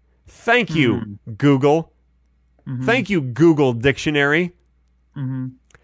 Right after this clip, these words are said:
Speaker 1: A
Speaker 2: I
Speaker 1: funny or
Speaker 2: probably
Speaker 1: amusing in a slightly odd or peculiar way.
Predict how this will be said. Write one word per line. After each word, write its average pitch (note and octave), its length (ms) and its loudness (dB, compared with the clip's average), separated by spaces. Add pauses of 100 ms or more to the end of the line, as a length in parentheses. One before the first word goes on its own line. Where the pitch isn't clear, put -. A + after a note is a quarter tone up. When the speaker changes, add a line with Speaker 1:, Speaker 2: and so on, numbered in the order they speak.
(280)
Speaker 1:
A C#3 120 4
Speaker 2:
I C#3 80 0
Speaker 1:
funny G#3+ 360 2
or F#3 120 6
Speaker 2:
probably F3 260 4
Speaker 1:
amusing A3 520 0 (200)
in B2+ 220 0
a A#2 180 -4
slightly D#3 580 -2
odd C3+ 220 0
or C#3 80 -2
peculiar B2 400 -4
way. F#2 240 -8